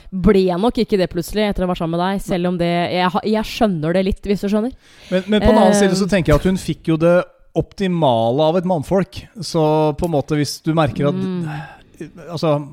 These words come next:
Speaker 2: det kan ikke bli bedre enn dette, så nå kan jeg prøve det andre kjønn.
Speaker 1: Du, hvis du,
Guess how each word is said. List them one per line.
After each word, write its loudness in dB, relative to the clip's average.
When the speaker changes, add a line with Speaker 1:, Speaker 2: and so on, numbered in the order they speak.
Speaker 2:
det -8
kan -2
ikke -2
bli 4
bedre 0
enn -4
dette, -4
så -4
nå -4
kan -2
jeg -4
prøve -2
det 0
andre -4
kjønn. -4
Speaker 1:
Du, 2
hvis 2
du, 2